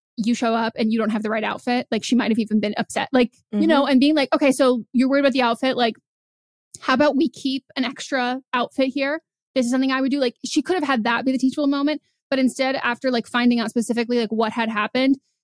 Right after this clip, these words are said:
Speaker 1: and, like, knowing that it was, like, very intense and that, like, specifically her saying, like, "I'm glad you're safe." And then to be like, "Well, this still can be a teachable moment." It's like,
Speaker 2: Right.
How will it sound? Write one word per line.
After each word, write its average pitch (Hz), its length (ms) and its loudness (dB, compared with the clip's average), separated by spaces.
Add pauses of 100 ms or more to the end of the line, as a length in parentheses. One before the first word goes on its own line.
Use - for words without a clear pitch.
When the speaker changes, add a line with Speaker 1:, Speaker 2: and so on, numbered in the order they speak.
Speaker 1:
and, 254 160 4
like, 220 180 0 (200)
knowing 233 400 4
that 240 120 2
it 196 60 -4
was, 220 100 2
like, 220 160 2
very 208 300 2
intense 220 460 0
and 220 120 0
that, 214 140 -4
like, 214 200 -2
specifically 233 420 0
her 214 120 0
saying, 220 160 2
like, 214 140 0
"I'm 226 80 6
glad 226 260 2
you're 226 100 0
safe." 240 440 0
And 240 140 6
then 233 120 4
to 254 80 -2
be 247 80 2
like, 240 140 -2 (120)
"Well, 453 140 4
this 494 100 4
still 294 200 2
can 254 160 0
be 220 100 -4
a 220 40 -4
teachable 214 280 -8
moment." 180 340 -10
It's 233 140 -6
like, 214 160 -2
Speaker 2:
Right. 180 360 -2